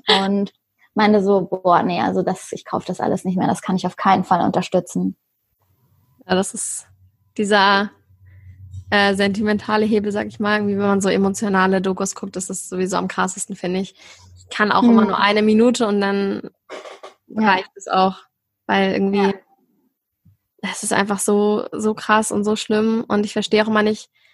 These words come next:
Speaker 2: wenn Menschen sowas gucken und danach aber immer noch nichts ändern, so.
Speaker 1: Mhm. Ja, es gibt eine Form von Ignoranz. Ähm, aber auch da gibt es eine Regel.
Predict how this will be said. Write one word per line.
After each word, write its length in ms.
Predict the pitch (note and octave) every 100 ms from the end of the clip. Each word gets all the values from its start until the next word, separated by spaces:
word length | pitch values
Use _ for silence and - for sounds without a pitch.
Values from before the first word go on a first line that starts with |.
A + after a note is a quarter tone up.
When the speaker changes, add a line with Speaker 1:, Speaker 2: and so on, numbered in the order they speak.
| _ _
Speaker 2:
wenn 160 | - G#3
Menschen 380 | G#3 G#3+ A#3+ A3
sowas 260 | G#3 G#3
gucken 560 | - C4+ C#4 A3 A3+ A#3 -
und 160 | G#3
danach 320 | G#3 G#3 A3+ B3
aber 220 | G#3 G#3+
immer 180 | C4+ C4+
noch 180 | A#3+
nichts 680 | B3 C4 - _ _ - - _ _ -
ändern, 480 | C4 B3+ F3 E3
so. 280 | F#3+ F3+ F#3+ - _ _ _ _ -
Speaker 1:
Mhm. 560 | A3+ A3 G#3 G#3 G#3+ - _
Ja, 320 | G#3+ G#3 G#3 G3+
es 100 | -
gibt 140 | B3
eine 140 | A#3+
Form 220 | A#3 A3+ A3+
von 140 | A3+
Ignoranz. 840 | G#3+ G#3+ G#3 G3 G#3+ C4+ C#4+ - _ _ _ _ _ _ _ _
Ähm, 1000 | G#3+ G#3+ G#3+ G#3+ G#3+ G#3 G#3 G#3 G#3+ - -
aber 300 | G3+ G#3+ A3
auch 120 | -
da 320 | G#3 G#3 C4+
gibt 220 | B3 A#3
es 140 | A#3 -
eine 220 | A3 A3
Regel. 720 | A3 B3+ A3+ G3 G3+ C#4+ D#4